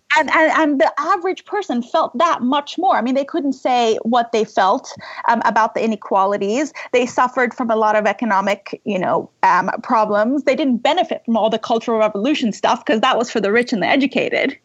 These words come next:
Right? And they just wanted to read their Qurans and be in their village and sell their vegetables and be happy, right? So, uh, meanwhile, there was this fearful police s-, state called the Savak, and, and the Shah was, you know,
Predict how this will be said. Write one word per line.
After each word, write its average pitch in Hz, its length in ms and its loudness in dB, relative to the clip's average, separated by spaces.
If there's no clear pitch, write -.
Right? - 320 0
And 254 100 4
they 302 120 4
just 349 180 0
wanted 277 300 2
to 254 100 -4
read 240 240 -2
their 226 120 2
Qurans 247 580 0
and 220 100 0
be 233 140 0
in 240 100 2
their 220 160 4
village 226 480 2
and 233 160 0
sell 247 220 2
their 233 100 2
vegetables 226 640 -2
and 247 80 0
be 233 80 -2
happy, - 560 -4
right? 262 220 2
So, 214 220 0
uh, 302 320 4
meanwhile, 311 480 0
there 294 100 0
was 247 160 -2
this 262 160 -4
fearful 285 800 0
police 254 600 -2
s-, 233 400 0
state - 240 2
called 240 200 -2
the 226 40 0
Savak, 226 500 2
and, 247 220 0
and 233 240 2
the 233 60 0
Shah 254 320 2
was, 233 280 2
you 277 80 0
know, 220 320 2